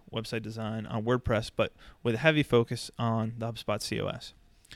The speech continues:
So if those are the two services that we do really well, I'm gonna be really upfront with people as well and tell them, "Listen, we can do the inbound marketing piece where we're producing content for you, promoting content for you, and that stuff on an ongoing basis.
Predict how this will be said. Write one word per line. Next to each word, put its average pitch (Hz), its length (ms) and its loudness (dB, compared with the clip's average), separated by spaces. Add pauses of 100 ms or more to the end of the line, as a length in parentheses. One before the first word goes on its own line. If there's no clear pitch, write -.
(320)
So 147 200 2
if 110 180 -4
those 196 280 0
are 196 60 -2
the 147 120 -4
two 156 220 -2
services 131 460 -2
that 104 100 -4
we 127 100 -4
do 123 120 -4
really 123 200 -6
well, 123 420 -4
I'm 135 100 -2
gonna 165 120 0
be 127 180 -2
really 135 400 2
upfront 127 360 -2
with - 160 -10
people 110 280 0
as 107 140 -4
well 123 340 4
and 117 140 -4
tell 123 160 2
them, 120 240 -2 (840)
"Listen, 127 420 2 (160)
we 139 140 4
can 147 160 2
do 135 360 4
the 135 100 -2
inbound 127 280 0
marketing 135 320 -4
piece 160 320 -4
where 123 120 -2
we're 123 180 -2
producing 127 480 -2
content 120 380 -4
for 120 180 -4
you, 123 80 -4
promoting 123 400 -6
content 123 340 -6
for 117 180 -2
you, 120 280 -4 (340)
and 123 140 2
that 120 120 -2
stuff - 220 0
on 117 60 4
an 117 80 4
ongoing 120 320 0
basis. 127 560 -4